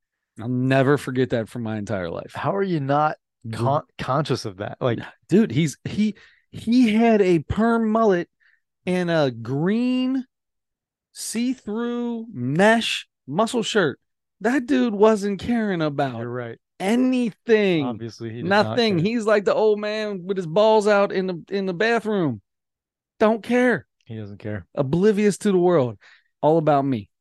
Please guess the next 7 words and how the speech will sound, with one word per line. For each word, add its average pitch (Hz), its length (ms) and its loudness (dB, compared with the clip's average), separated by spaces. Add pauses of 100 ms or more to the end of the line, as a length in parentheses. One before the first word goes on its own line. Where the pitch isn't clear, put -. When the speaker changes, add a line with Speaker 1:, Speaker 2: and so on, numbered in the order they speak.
(200)
Speaker 2:
<laughs> 113 80 -14 (1800)
Boy, 143 380 0
that's 160 240 -4
something. 123 480 -4 (200)
Speaker 1:
Yeah. 139 200 -12 (160)
Speaker 2:
<clears throat> 151 440 -8 (500)
Speaker 1:
Yeah. 110 100 -16